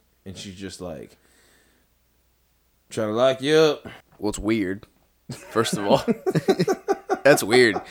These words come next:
Speaker 2: Like, that moment, I'd be very, I'd be utterly confused. Like, literally in my brain saying verbatim,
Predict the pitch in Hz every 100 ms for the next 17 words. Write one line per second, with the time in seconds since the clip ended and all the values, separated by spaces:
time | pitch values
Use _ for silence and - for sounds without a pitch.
0 | 359 - 123 117 131 127 131 135 117 110
1 | 107 101 107 104 98 104 104 - 110 110
2 | 98 92 87 80 80 - _ _ _ _
3 | _ - 98 92 - - 123 131 127 123
4 | 117 120 117 110 92 104 101 92 90 -
5 | _ _ _ _ _ - - 107 98 92
6 | 90 98 95 98 87 82